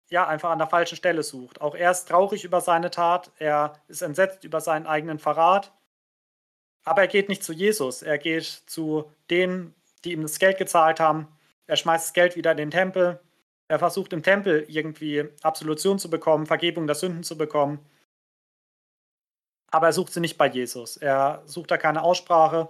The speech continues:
Und dann nimmt er sein Gericht selber in die Hand. Er richtet sich selber, ähm, begeht Selbstmord und, genau, beendet seine Sache so. Äh, Petrus, der ja wieder die Gemeinschaft mit Jesus sucht, die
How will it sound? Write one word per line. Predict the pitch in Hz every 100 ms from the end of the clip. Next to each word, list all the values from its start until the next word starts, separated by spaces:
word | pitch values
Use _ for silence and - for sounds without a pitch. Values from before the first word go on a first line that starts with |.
| _ _ _ _ _ -
Und | 160
dann | 160 165
nimmt | 170
er | 170
sein | 175 151
Gericht | 151 151
selber | 185 175 180
in | 160
die | 151
Hand. | 151 160 - 151
Er | 143 143 147
richtet | 170 170 165 -
sich | 151
selber, | 151 147 147 147 147 _ _ _ _ _ _ _ -
ähm, | 135 131
begeht | 151 147 151
Selbstmord | 160 156 - 147 139 143 - _ _ _ _ -
und, | 135 131 131 - _ _
genau, | - 156 131 131 _ -
beendet | 160 151 151
seine | 151 143 143 139
Sache | 156 139 147
so. | - 165 190 - _ _ _ _ _ _ -
Äh, | 151 151
Petrus, | 180 185 185 -
der | 156 156 156 - _ _ -
ja | 165
wieder | 165 160
die | 151
Gemeinschaft | 160 165 165 165
mit | 151 175
Jesus | 175 170
sucht, | 165 156 151 -
die | 139